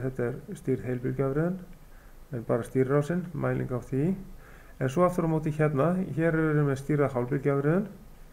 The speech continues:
Við vorum með einingu eitt og með, eh, sagatallaspennuna og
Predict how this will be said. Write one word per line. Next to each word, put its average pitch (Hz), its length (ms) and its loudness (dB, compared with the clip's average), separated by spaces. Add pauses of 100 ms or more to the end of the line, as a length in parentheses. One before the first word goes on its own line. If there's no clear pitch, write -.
(340)
Við 135 100 2
vorum 135 320 4
með 135 260 2
einingu 156 480 2
eitt - 440 -2 (440)
og 135 320 4
með, 135 520 2
eh, 135 260 6 (1000)
sagatallaspennuna 143 960 4 (760)
og 139 500 2